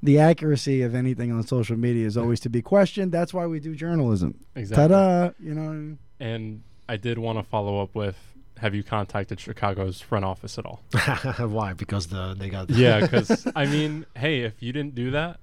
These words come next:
Speaker 3: Yeah.
Speaker 2: they wouldn't have got Kane. They wouldn't have got those three cups. I mean,
Speaker 3: There's lots of ifs.
Speaker 1: That's
Speaker 3: There's
Speaker 1: just a
Speaker 3: lots
Speaker 1: bit,
Speaker 3: of
Speaker 1: that
Speaker 3: ifs.
Speaker 1: just sounds ridiculous.
Speaker 2: I mean, hey,
Speaker 1: Like,
Speaker 2: if,
Speaker 1: it's
Speaker 2: if
Speaker 1: not
Speaker 2: you wanna put it out like that, but it's true, though, that that pick was because of that play.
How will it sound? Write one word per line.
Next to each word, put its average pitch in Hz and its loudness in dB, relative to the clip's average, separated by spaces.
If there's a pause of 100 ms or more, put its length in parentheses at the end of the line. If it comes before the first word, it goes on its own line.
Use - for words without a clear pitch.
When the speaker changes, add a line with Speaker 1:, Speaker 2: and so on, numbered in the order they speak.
(160)
Speaker 3:
Yeah. - -10
Speaker 2:
they 117 2
wouldn't 123 0
have 117 -6
got 120 -2
Kane. 120 -4
They 104 -4
wouldn't 104 -2
have 95 -6
got 104 -2
those 101 -6
three 107 -6
cups. 107 -4
I 110 -4
mean, 101 -2 (160)
Speaker 3:
There's 120 -4
lots 127 -2
of 151 -6
ifs. - -8 (460)
Speaker 1:
That's 427 8
Speaker 3:
There's 403 10
Speaker 1:
just - -2
a 247 8
Speaker 3:
lots 160 8
Speaker 1:
bit, 185 8
Speaker 3:
of 151 -10
Speaker 1:
that 269 2
Speaker 3:
ifs. - -10
Speaker 1:
just 311 -4
sounds 170 0
ridiculous. 127 -2
Speaker 2:
I 175 2
mean, 180 -6
hey, 240 4
Speaker 1:
Like, 233 4
Speaker 2:
if, 165 -2
Speaker 1:
it's - -14
Speaker 2:
if 277 -6
Speaker 1:
not 247 -4
Speaker 2:
you 285 -4
wanna 254 -2
put 185 -6
it 131 0
out 143 0
like 107 -4
that, 110 -2
but 127 -2
it's 151 -8
true, 262 -6
though, 104 0
that 110 0 (320)
that 131 -6
pick - -4 (220)
was 110 -4
because 107 -8
of 101 -10
that 101 -4
play. 101 -2